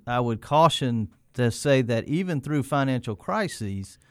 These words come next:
over the long term, the market has performed well. Now, any kind of a crisis or any kind of a,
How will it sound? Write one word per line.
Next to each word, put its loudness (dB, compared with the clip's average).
over 4
the 2
long 4
term, 2
the 0
market 0
has -4
performed -6
well. -6
Now, -6
any -6
kind -2
of -4
a -6
crisis -4
or -4
any -4
kind -4
of -6
a, -4